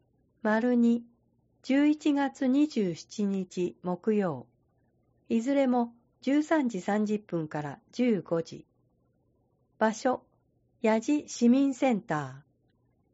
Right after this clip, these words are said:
内容、怒りの癖をつかみ、抑える方法を考える。講師、木入悟さん、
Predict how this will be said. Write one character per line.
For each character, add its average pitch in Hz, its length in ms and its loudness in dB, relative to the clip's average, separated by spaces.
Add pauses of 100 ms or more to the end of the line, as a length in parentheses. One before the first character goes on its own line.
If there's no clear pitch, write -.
(720)
内 254 280 0
容、 233 380 2 (640)
怒 226 320 0
り 311 140 4
の 294 160 2
癖 294 340 0
を 190 100 0
つ - 140 -14
か 196 160 0
み、 170 240 -4 (440)
抑 277 320 0
え 311 100 4
る 233 80 0
方 196 280 0
法 196 340 0
を 175 40 -2
考 190 380 -4
え 170 180 -2
る。 123 180 -10 (1400)
講 302 260 2
師、 160 320 -8 (840)
木 254 360 0
入 254 180 0
悟 214 480 -2
さ 190 260 -4
ん、 170 160 -10